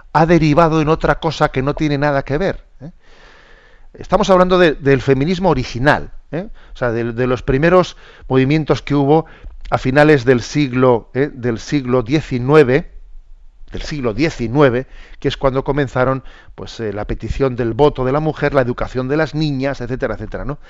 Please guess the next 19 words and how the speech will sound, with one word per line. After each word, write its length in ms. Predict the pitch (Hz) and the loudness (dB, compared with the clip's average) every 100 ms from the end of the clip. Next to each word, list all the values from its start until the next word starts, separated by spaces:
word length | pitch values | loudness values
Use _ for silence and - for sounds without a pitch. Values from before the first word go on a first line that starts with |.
| - - - - | -20 -20 -20 -10
Y 300 | - 147 143 | 0 2 4
las 220 | 135 135 123 | 4 4 4
grandes 440 | 196 190 185 151 147 123 | 0 2 0 0 -8 -4
pioneras 880 | 160 147 135 175 135 98 - - - - - - - - | 0 2 4 4 2 -2 -8 -16 -16 -16 -16 -18 -20 -2
de 80 | 131 | 0
ese, 460 | 139 151 143 131 120 | 2 4 6 4 2
de 140 | 131 | -2
ese, 160 | 135 - | -2 -6
de 120 | 139 | -4
ese 140 | 139 | -4
movimiento 480 | 156 139 147 143 143 | -2 0 0 -2 0
de 100 | 135 | 0
reivindicación 880 | 139 131 127 123 117 - 151 135 - - - - - - | 0 0 -2 -4 -4 -2 -2 -2 -6 -20 -20 -20 -14 0
de 60 | |
los 160 | 135 127 | 2 2
derechos 320 | 135 170 127 | 2 0 0
de 80 | 113 | -2
la 80 | 135 | -2
mujer 460 | 170 - 131 135 | -2 0 -2 -2